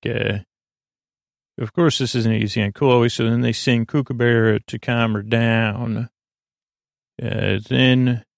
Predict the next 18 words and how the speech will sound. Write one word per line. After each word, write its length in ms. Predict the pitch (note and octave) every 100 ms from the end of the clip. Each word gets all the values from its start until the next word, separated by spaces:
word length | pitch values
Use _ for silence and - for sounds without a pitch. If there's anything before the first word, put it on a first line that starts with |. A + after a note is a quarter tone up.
| -
this, 180 | C3+ -
oh, 200 | B2 A2+
we 120 | A2+
see 220 | - B2
a 60 | A#2
bunch 260 | A#2 A#2 A#2+
of 200 | A2 -
Chloe's 380 | C3 A#2+ A2
marker 380 | B2 A#2 A#2 -
and 180 | G#2+ G#2+
pen 300 | C#3+ C#3 C3
collection. 880 | - C3 B2 B2 - B2+ A#2+ A#2+ A2+
We 80 | A2
get 260 | A#2 A2+
ba-, 280 | A#2 A2 A#2
back, 380 | A#2 A#2 B2+ A#2+
more 360 | B2 A#2+ A#2+ A#2+
backstory. 1300 | A#2 A2 A#2 - - A2 G2 G#2+ A#2 G#2 G#2+ G2+